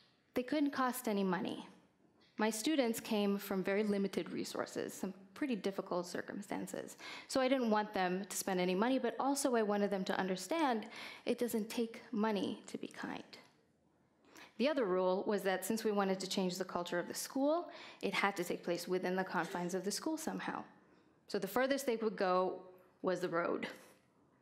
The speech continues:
So we came up with a list of twenty-one things we could do, because there were twenty-one of us, and I made twenty-one envelopes. And there were things like,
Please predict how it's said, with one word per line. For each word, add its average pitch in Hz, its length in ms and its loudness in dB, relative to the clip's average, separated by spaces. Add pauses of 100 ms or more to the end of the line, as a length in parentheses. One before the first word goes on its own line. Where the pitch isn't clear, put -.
(560)
So 226 380 4 (160)
we 226 100 2
came 247 240 2
up 269 140 4
with 277 120 4
a 277 40 6
list 196 460 2 (320)
of 196 120 -4
twenty-one 233 460 4
things 226 300 0
we 233 40 4
could 247 160 -2
do, 196 160 2
because 196 280 -4
there 180 80 0
were 185 80 -2
twenty-one 185 420 -2
of 185 80 -2
us, 190 220 2
and - 400 -8
I - 20 2
made 175 180 2
twenty-one 202 380 2
envelopes. 175 580 0 (440)
And 240 120 4
there 254 80 4
were 269 120 4
things 262 260 2
like, 220 200 4